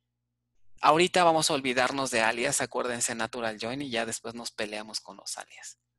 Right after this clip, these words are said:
Entonces sería el nombre del estudiante, coma,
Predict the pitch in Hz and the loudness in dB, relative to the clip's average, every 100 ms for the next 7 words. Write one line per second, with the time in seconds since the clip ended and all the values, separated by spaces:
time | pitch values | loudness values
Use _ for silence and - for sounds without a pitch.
0 | - - - - - 131 131 135 123 127 | -20 -20 -20 -6 0 2 4 4 2 0
1 | 131 147 151 151 135 120 - 123 131 135 | 0 0 2 2 2 -2 -4 -4 -2 -2
2 | 135 147 - 135 135 139 175 | -4 -6 -4 -4 -2 -4 -6